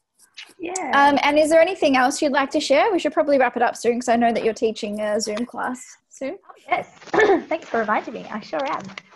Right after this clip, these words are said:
Speaker 1: Right here in my garage. Um, no, probably just, oh, look, I've really enjoyed the opportunity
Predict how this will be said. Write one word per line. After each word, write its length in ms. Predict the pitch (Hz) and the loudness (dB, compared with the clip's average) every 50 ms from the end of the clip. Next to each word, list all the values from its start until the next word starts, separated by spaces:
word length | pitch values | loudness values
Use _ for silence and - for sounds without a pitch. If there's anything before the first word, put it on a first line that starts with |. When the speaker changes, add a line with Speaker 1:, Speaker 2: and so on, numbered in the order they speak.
| - | -2
Speaker 1:
Right 220 | 254 277 381 - - - | 0 2 2 2 -2 -4
here 220 | - 330 440 330 | -6 -6 -4 -2
in 40 | 240 | 0
my 120 | 220 220 226 | 0 0 0
garage. 400 | 294 320 359 302 254 247 254 - - - - - - _ | 0 -2 -2 -2 -2 -4 -8 -12 -20 -20 -20 -20 -8 _
Um, 380 | - 311 330 330 330 339 339 339 _ _ _ _ _ _ _ _ - | 2 2 4 4 2 0 -6 -14 _ _ _ _ _ _ _ _ 2
no, 160 | 415 403 415 403 - | 2 2 2 2 0
probably 640 | - - 466 427 427 427 - - 359 339 339 - | 0 2 2 2 2 0 0 -2 0 0 -2 -2
just, 280 | - - 311 302 302 - - _ _ _ - - | 0 2 2 2 2 0 -8 _ _ _ -2 0
oh, 120 | 269 277 | 0 4
look, 140 | 269 277 269 208 | 4 2 2 2
I've 140 | 208 - | 0 0
really 220 | 277 269 247 247 240 | 0 0 0 0 -2
enjoyed 280 | 233 226 - 226 226 | -6 -4 -4 -4 -4
the 100 | 220 - | -4 -4
opportunity 760 | - 220 - 226 - - 254 233 220 226 233 240 233 233 220 | -6 -6 -8 -12 -16 -16 -16 -14 -14 -12 -10 -10 -8 -8 -8